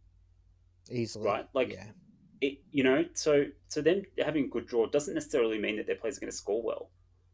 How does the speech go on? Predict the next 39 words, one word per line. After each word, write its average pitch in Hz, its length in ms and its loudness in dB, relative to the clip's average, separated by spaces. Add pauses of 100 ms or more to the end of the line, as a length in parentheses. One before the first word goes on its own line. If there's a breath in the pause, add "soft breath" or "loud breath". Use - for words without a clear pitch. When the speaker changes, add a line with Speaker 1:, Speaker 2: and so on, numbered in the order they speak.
(120)
Speaker 2:
And 123 100 0
they're 147 60 4
not 180 140 4
gonna - 100 0
put 135 220 -6
fifty 117 260 -12
points. - 600 -6
Well, 117 200 0
like, 135 220 0
you 127 60 0
know, 104 120 0
they 143 80 -2
might 156 180 0
get - 120 -4
lucky 98 200 -4
and 92 100 -6
put - 140 -10
fifty - 200 -18
points - 240 -10
on - 80 -14
someone, 107 220 -8
but - 100 -8
the 131 80 -10
chances - 340 -6
are 101 80 4
they're - 100 -2
not - 160 -8
going 87 240 -6
to. 85 120 -12 (920)
So, 123 360 4 (840)
i-, - 200 -14
is 165 140 0
a 170 80 4
player 147 260 8
like 123 200 6
that, 113 240 4
like - 160 -4
Ben 117 140 -2
Hunt, 110 200 -4